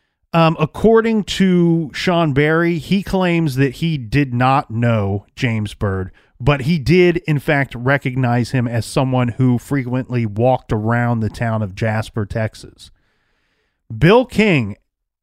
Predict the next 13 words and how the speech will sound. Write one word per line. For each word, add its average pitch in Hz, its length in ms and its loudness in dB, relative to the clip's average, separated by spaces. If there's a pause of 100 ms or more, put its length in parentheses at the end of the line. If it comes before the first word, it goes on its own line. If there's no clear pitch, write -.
(120)
after 196 360 0
James 202 300 0
Byrd 160 280 2
is 131 260 -2
in 143 160 0
the 131 80 2
truck, - 520 -6 (460)
Bill 208 260 4
King 196 380 0
became 156 720 -2
upset 131 760 -2
and 117 160 -2
began, 131 440 0